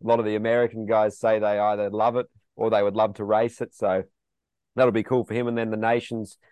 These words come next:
Switzerland could do something pretty cool. But yeah, what was your take on Seewer's weekend, mate? He's always fun to watch. He's always all action. Had a little bit of a couple of rough rounds and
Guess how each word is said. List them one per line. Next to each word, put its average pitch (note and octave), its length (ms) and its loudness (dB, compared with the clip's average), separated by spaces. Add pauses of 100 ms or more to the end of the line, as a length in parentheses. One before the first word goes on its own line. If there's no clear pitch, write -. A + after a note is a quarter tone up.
(140)
Switzerland A#2 440 2
could G#2 120 -4
do A#2 140 6
something G#2+ 360 0
pretty A2 260 0
cool. A2+ 280 2
But G#2 180 0 (120)
yeah, D3+ 160 8
what E3 120 12
was D3+ 100 6
your D#3 160 6
take D3 260 2
on C#3 120 0
Seewer's C#3+ 420 0
weekend, C3+ 400 -2
mate? C#3 220 2
He's C3 120 -2
always C#3 280 2
fun B2 240 0
to A#2 60 -4
watch. B2 280 0
He's A2+ 140 -8
always A#2+ 280 0
all A2+ 220 -2
action. A#2 500 -4 (420)
Had C3 120 6
a C3 40 4
little B2+ 220 4
bit A#2+ 160 2
of A#2+ 80 0
a A2 60 -4
couple A#2 300 -2
of A2 80 -2
rough A2+ 260 0
rounds A#2 420 0
and G#2 320 -10